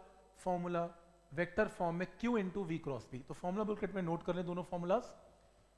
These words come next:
Force on a charge particle, ये note करें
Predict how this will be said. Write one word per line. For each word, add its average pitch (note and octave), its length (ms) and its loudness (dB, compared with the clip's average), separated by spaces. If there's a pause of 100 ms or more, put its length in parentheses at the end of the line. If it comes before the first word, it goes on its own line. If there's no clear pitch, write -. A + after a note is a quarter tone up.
(220)
Force F3+ 260 2
on F#3 100 0
a - 20 -2
charge D#3+ 300 0
particle, E3+ 400 0 (1400)
ये D#3+ 120 -2
note E3 200 -2
करें F3+ 280 4